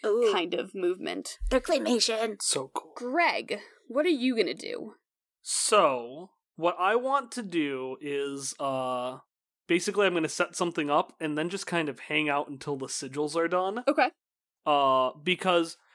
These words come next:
Speaker 3: so unlike the other two, Greg cannot fight.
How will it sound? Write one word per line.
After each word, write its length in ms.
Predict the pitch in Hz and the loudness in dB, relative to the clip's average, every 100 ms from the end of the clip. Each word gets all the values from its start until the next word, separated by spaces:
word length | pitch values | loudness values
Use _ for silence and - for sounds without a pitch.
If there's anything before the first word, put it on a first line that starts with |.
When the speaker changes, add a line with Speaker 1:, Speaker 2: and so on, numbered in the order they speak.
| _ | _
Speaker 3:
so 280 | - 202 190 | 2 4 4
unlike 360 | 185 202 240 | 4 2 2
the 120 | 233 | 2
other 200 | 190 170 | 4 4
two, 340 | 156 - 143 135 | 0 -2 -2 -4
Greg 720 | 135 131 151 180 180 196 190 - _ _ | -6 0 2 2 2 0 0 -8 _ _
cannot 460 | - - 285 233 - | -8 -2 0 0 -2
fight. 340 | - 151 160 | -2 -2 -2